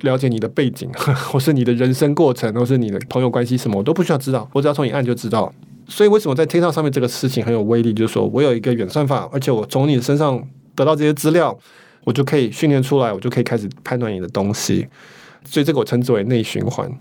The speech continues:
你如果这样子成立的话，其实有很多产品都可以用这个概念去做。基本上任何推荐类的东西我都可以这样去做，我只要有办法让你去按个十分钟，我就可以开始推荐你东西了。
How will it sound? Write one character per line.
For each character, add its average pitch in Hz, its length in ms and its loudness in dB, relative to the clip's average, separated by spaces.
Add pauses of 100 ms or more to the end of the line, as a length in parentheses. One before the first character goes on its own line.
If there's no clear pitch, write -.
(340)
你 156 120 2
如 165 100 6
果 196 80 4
这 196 100 2
样 165 100 2
子 131 80 -4
成 123 220 -2
立 160 140 2
的 123 80 2
话， 120 180 -2
其 - 140 -4
实 143 100 2
有 175 80 4
很 127 160 -4
多 160 140 2
产 139 180 -2
品 110 80 -2
都 120 100 0
可 123 140 -2
以 120 40 4
用 123 100 2
这 117 80 0
个 110 80 0
概 117 120 -2
念 98 120 -6
去 113 140 -8
做。 101 300 -4 (500)
基 220 140 0
本 170 160 2
上 160 160 2
任 180 140 4
何 123 100 2
推 160 200 0
荐 156 180 2
类 156 60 4
的 123 80 4
东 117 120 0
西 117 140 -4
我 104 80 2
都 139 100 0
可 143 140 0
以 - 20 2
这 - 120 -4
样 - 100 -4
去 - 120 -4
做， - 260 -2 (180)
我 131 80 0
只 139 100 0
要 143 60 4
有 139 80 4
办 143 180 2
法 113 240 -2
让 170 160 0
你 120 80 -6
去 151 180 -2
按 147 200 -2
个 117 100 -4
十 - 200 -2
分 127 180 2
钟， 127 100 2
我 120 60 0
就 110 80 -6
可 139 60 -2
以 127 40 0
开 123 120 0
始 117 100 -4
推 127 140 0
荐 120 160 2
你 98 80 -2
东 104 180 -2
西 - 220 -4
了。 - 200 0